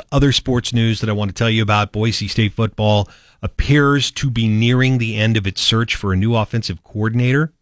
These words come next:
Boise State's head coach Andy Avalos said yesterday that the plan remains to have an offensive coordinator hired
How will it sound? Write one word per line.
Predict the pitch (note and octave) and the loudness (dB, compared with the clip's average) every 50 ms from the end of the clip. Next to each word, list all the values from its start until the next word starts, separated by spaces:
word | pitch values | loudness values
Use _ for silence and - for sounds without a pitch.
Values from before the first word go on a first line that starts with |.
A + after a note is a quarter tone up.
| _ _ _ _ _ _ _ _ _ _ _ _ _ _ _ _ _ | _ _ _ _ _ _ _ _ _ _ _ _ _ _ _ _ _
Boise | F2+ F#2 G#2 G2 - A2 G#2 | 0 2 2 2 2 0 0
State's | - - B2 A#2 A2+ A2+ - - | 0 2 2 2 2 0 -2 -6
head | - - - A#2+ A2+ - | -8 -2 -2 -2 -2 0
coach | - A2+ A2+ A#2 A#2+ - - | 0 0 0 0 0 0 0
Andy | A#2+ A2+ A2 G#2 G2+ G2+ | 0 2 2 2 2 2
Avalos | G#2 G#2+ A2 A2 A2+ A2+ A#2 A2 | 2 2 0 0 0 -2 -2 -2
said | - - A#2+ A2+ A2 G#2 G2 | -2 -2 0 0 0 0 0
yesterday | G2+ G#2 G#2+ G2+ - - A#2 A2+ A2+ A#2 A2 | 0 0 0 0 0 0 0 2 2 2 2
that | G#2+ G2+ | 0 -4
the | - - | -6 -10
plan | - - A2+ A2 G#2+ G#2+ | -6 -2 0 0 2 2
remains | G2+ G2 F#2+ G2 G2+ G#2 G#2+ A2+ A#2+ C3 D3+ E3+ E3+ - - - - - _ _ _ _ _ - | 2 2 2 2 2 2 2 2 2 2 2 2 0 -2 -4 -8 -12 -20 _ _ _ _ _ -4
to | A2+ | -4
have | - - A2 A#2+ C#3 | 0 0 0 0 0
an | E3 E3+ | 0 0
offensive | D#3 D#3 D#3+ - E3 E3 - - E3+ - | 0 0 0 0 0 -2 -2 -4 -8 -8
coordinator | - - D3 C#3+ C#3 C3+ C#3 C3+ C3 B2+ A2+ | -8 -4 -2 0 0 2 2 2 2 0 0
hired | - - - C#3+ C#3+ D3 D3 D3 D3+ D3+ D3+ D3 C#3+ | -2 -2 0 2 2 4 2 2 2 2 2 0 -2